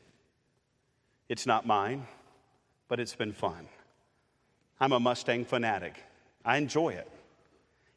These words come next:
Everything in me wants to go two ten. Everything in me. But I don't like tickets.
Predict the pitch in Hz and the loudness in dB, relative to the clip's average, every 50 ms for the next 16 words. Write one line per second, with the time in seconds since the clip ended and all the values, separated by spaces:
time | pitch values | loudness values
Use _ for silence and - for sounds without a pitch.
0 | _ - 120 123 123 135 131 151 147 147 151 151 139 120 113 110 104 113 117 113 | _ 2 2 4 4 2 0 2 0 0 2 2 2 2 0 2 2 0 0 0
1 | - 120 110 113 110 107 104 - - 127 117 - - 127 117 98 85 - - - | -2 -2 0 0 0 0 -2 -4 -4 -4 -4 -2 -2 -2 -2 -2 -6 -10 -14 -18
2 | - - _ _ _ _ _ _ _ _ _ _ _ _ _ _ _ _ _ _ | -20 -20 _ _ _ _ _ _ _ _ _ _ _ _ _ _ _ _ _ _
3 | _ _ 131 135 127 110 104 110 110 104 101 - 107 101 95 98 95 90 85 87 | _ _ 2 4 4 2 -2 -4 -4 -4 -4 -2 -2 -2 -2 -2 -4 -4 -6 -10
4 | 82 85 - - _ _ _ _ _ _ _ _ _ _ _ _ _ _ _ _ | -14 -18 -20 -20 _ _ _ _ _ _ _ _ _ _ _ _ _ _ _ _
5 | _ _ _ _ _ _ _ _ _ _ _ _ _ _ _ _ _ _ _ _ | _ _ _ _ _ _ _ _ _ _ _ _ _ _ _ _ _ _ _ _
6 | _ _ _ _ _ _ _ _ _ _ _ _ _ _ _ _ _ _ _ _ | _ _ _ _ _ _ _ _ _ _ _ _ _ _ _ _ _ _ _ _
7 | _ _ _ _ _ _ _ _ _ _ _ _ _ _ _ _ _ _ _ _ | _ _ _ _ _ _ _ _ _ _ _ _ _ _ _ _ _ _ _ _
8 | _ _ _ _ _ - 113 113 135 160 165 151 156 151 143 127 - 160 151 - | _ _ _ _ _ 2 4 4 4 4 2 2 0 -2 -2 -2 -2 -2 -2 -2
9 | 127 107 - - - - - | -6 -8 -8 -8 -10 -10 -10